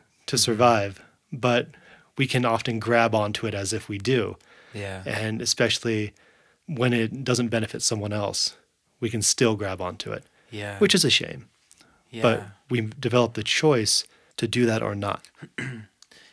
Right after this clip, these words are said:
Speaker 2: Interesting. So I just randomly thought of this when it comes to neural pathways and decision making, because we're talking about this split second sort of moment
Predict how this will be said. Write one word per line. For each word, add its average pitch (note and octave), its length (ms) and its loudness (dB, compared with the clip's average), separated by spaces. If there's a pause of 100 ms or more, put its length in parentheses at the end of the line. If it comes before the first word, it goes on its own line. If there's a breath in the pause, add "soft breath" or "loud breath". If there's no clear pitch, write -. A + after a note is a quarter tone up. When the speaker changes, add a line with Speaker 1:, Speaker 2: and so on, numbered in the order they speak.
(120)
Speaker 2:
Interesting. A2 500 -6
So G#2 240 -2 (460 loud breath)
I A#2+ 60 2
just A#2+ 220 0
randomly A2 500 0
thought G2+ 320 0
of G2 80 -6
this G2 320 -6
when A#2 120 -2
it G#2+ 100 -2
comes B2+ 300 -2
to - 140 -8
neural A2 340 0
pathways G2+ 960 -2
and G#2+ 160 -8
decision A2+ 480 0
making, G2 480 -8 (520 loud breath)
because B2 320 0
we're B2 100 4
talking D3 300 4
about B2 220 4
this A2 260 0 (280 soft breath)
split - 540 4
second - 520 4
sort A2+ 280 0
of G2 160 -8
moment G#2+ 640 0